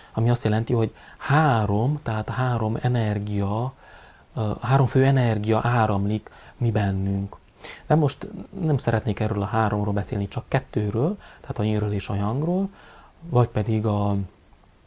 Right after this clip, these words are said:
a, ö, tamogúnáról, illetve a ráncsogúnáról. De ezek ilyen, ö, irányelvek, nem csak irányelvek, hanem,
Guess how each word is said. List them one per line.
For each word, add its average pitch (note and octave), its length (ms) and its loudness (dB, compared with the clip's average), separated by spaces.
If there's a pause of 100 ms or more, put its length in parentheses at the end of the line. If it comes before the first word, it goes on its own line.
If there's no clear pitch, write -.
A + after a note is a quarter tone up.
(540)
a, G2+ 640 -4 (580)
ö, G2 360 -2 (220)
tamogúnáról, A2+ 1400 0 (640)
illetve A2 600 -2
a G#2+ 260 0
ráncsogúnáról. G2+ 1120 0 (600)
De C4 100 2
ezek C#3+ 240 4
ilyen, A#2 280 2
ö, A2 420 0
irányelvek, B2+ 1040 2
nem G#2+ 80 -4
csak - 200 -4
irányelvek, G#2+ 460 0
hanem, G#2 340 -2